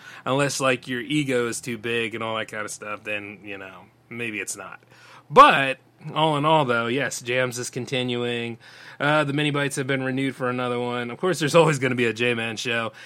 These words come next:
And as for Hangouts, because this is Hangouts week,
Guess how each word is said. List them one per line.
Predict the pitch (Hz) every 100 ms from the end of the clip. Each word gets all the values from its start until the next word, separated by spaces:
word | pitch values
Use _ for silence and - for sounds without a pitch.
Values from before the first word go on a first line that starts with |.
| - -
And | 135
as | 180 196 190
for | - 196 151
Hangouts, | 175 208 226 208 143 120 -
because | 147 165 143
this | 156 165
is | 151
Hangouts | 165 185 190 175 160
week, | 143 143 123 104 -